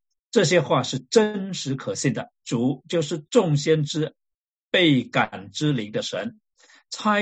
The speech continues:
遣他的使者，将那必要快成的事指示他的仆人。看啊，我必快来。凡遵守这书上预言的，有福了。”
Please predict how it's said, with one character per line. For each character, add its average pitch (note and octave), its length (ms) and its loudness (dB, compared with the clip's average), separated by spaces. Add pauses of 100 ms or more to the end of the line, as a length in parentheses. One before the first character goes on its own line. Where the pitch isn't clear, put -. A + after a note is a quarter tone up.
(120)
遣 A2 260 0
他 B2 160 -4
的 A2 80 -2
使 - 240 -2
者， - 260 -6 (460)
将 E3+ 220 4
那 C3 260 0 (160)
必 A3+ 240 6
要 C#3 220 2
快 B2+ 180 -2
成 A2+ 160 -8
的 A#2 80 -4
事 B2 240 -4
指 G2+ 300 -12
示 B2 120 -4
他 G#2+ 160 -4
的 G2+ 100 -4
仆 G#2 260 -4
人。 G#2 180 0 (340)
看 E3+ 320 4
啊， A2 200 -4
我 F#2+ 160 -4
必 - 140 0
快 A2 220 0
来。 F#2 220 -6 (260)
凡 F3 300 4
遵 G#3 280 4
守 G#2+ 220 2
这 B2 280 2
书 C#3 240 -2
上 B2+ 300 -2
预 D#3 180 -2
言 G#2 180 -4
的， A2 220 -6
有 G#2 260 -2
福 G2 240 -8
了。” G#2+ 160 2